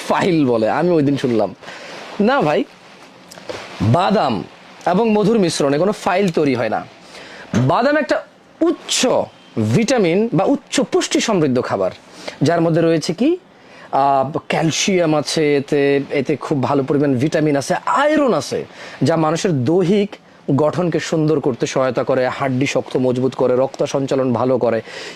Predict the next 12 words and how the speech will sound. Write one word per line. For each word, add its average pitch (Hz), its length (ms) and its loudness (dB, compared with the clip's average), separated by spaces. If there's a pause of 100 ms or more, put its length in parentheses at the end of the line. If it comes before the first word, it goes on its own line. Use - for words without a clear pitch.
Even 294 340 2 (300)
এই 202 80 2
যে 214 80 2
দেখেন, 240 260 0
রং 202 220 2
বেরঙের 190 340 2
যে 170 100 2
বিভিন্ন 190 300 2
বাদাম 151 340 2
আছে, 151 200 0
এই 143 120 4
বাদাম 143 500 0